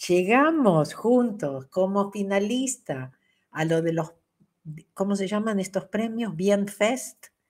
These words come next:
Bien Premios. Y estoy en esa categoría, no sé, alguien me nominó, gracias al, al que lo haya hecho.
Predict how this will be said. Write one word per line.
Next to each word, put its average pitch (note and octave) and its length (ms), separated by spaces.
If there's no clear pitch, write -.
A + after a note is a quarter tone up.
Bien G#3+ 340
Premios. C3+ 840
Y D#3+ 140
estoy G#3+ 360
en G3+ 120
esa G#3 200
categoría, F3+ 720
no E3 120
sé, F3 160
alguien F3 300
me D3+ 100
nominó, D3 600
gracias F#3+ 580
al, D3 240
al C#3+ 140
que D3+ 100
lo D#3+ 100
haya E3 260
hecho. G3+ 360